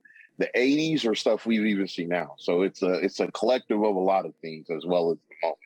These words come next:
So, yeah, yeah. It's, it, for me, I'm gonna have to say Shawn, man.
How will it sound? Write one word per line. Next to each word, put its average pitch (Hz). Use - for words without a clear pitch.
So, 76
yeah, 123
yeah. 107
It's, 82
it, 98
for 113
me, 147
I'm 98
gonna 107
have 113
to 117
say 131
Shawn, 135
man. 120